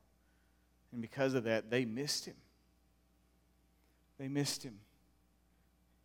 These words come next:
He said, "What authority did John baptize with?"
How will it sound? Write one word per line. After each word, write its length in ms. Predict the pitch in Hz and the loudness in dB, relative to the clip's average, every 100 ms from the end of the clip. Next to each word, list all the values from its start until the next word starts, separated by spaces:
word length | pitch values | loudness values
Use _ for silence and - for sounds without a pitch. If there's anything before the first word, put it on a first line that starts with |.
| _ - | _ -2
He 80 | |
said, 320 | 143 147 127 127 - - | 4 4 4 -2 -14 2
"What 160 | 156 143 | 6 6
authority 480 | 131 160 151 135 120 | 6 6 6 4 0
did 140 | 123 | 2
John 240 | 135 135 | 4 6
baptize 580 | 131 139 135 135 117 113 | 8 6 6 4 4 2
with?" 160 | 120 | -6